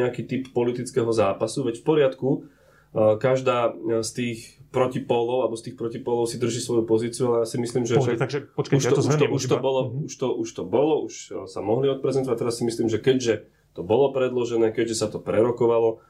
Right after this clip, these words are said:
Speaker 1: tak by sme sa mali k tomu normálne postaviť, a hlasovať o tom a tú tému ako keby, že dať
Speaker 2: Dobre,
Speaker 1: preč
Speaker 2: tak
Speaker 1: z
Speaker 2: ja som si
Speaker 1: Národnej
Speaker 2: chcel len
Speaker 1: rady.
Speaker 2: vysvetliť ten váš výrok, ktorý ste povedali kolegyni v inom médiu, tak to, že ak by to malo visieť na šnúrke od Kotlebových gatí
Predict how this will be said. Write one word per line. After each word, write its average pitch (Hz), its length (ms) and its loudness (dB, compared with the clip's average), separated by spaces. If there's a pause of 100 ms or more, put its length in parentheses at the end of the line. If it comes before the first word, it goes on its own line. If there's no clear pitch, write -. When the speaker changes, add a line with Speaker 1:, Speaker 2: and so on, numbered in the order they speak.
(140)
Speaker 1:
tak 104 160 -6
by 107 80 -4
sme 110 80 4
sa 104 160 2
mali 107 160 2
k - 80 -16
tomu 92 160 0
normálne 110 480 2
postaviť, 113 720 -2 (320)
a 90 380 -2 (180)
hlasovať 117 560 2
o 117 80 -2
tom 120 240 -2 (320)
a - 160 -12
tú 113 80 -2
tému 113 320 4
ako 104 160 -2
keby, 110 160 -4
že 107 180 2 (220)
dať 110 240 2
Speaker 2:
Dobre, 127 160 2
Speaker 1:
preč - 160 -2
Speaker 2:
tak - 60 -12
Speaker 1:
z 139 100 0
Speaker 2:
ja - 60 4
som - 100 2
si - 80 0
Speaker 1:
Národnej 160 80 0
Speaker 2:
chcel 165 160 2
len 151 80 -2
Speaker 1:
rady. - 60 0
Speaker 2:
vysvetliť 160 320 -4
ten 143 180 -2
váš 131 140 0 (100)
výrok, 123 320 -2
ktorý 110 160 -6
ste - 160 -4
povedali 110 320 -2
kolegyni 110 400 -2
v - 80 -10
inom 113 160 -2
médiu, 107 400 0
tak - 240 -4
to, 151 160 4
že 113 100 -2 (300)
ak 123 240 -6
by 127 80 -4
to 139 80 -2
malo 127 240 0
visieť 123 400 0
na 117 400 0
šnúrke 139 480 2
od - 160 -6
Kotlebových 131 560 0
gatí 117 640 -2